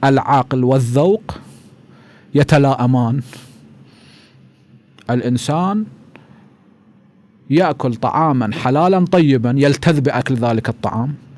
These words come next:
وهو يحتاج إلى ذلك الطعام. مثلًا، أفرض واحد جسمه يحتاج إلى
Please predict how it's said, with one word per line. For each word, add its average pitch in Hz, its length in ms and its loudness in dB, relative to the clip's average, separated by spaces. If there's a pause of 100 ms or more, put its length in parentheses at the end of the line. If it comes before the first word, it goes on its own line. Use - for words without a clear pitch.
وهو 147 240 2
يحتاج 131 480 -2
إلى 117 140 -4
ذلك 110 360 -4
الطعام. 117 440 -4
مثلًا، 117 360 -4 (840)
أفرض 123 240 -4
واحد 123 340 -4
جسمه 139 320 -2
يحتاج 139 420 -4
إلى 156 280 -4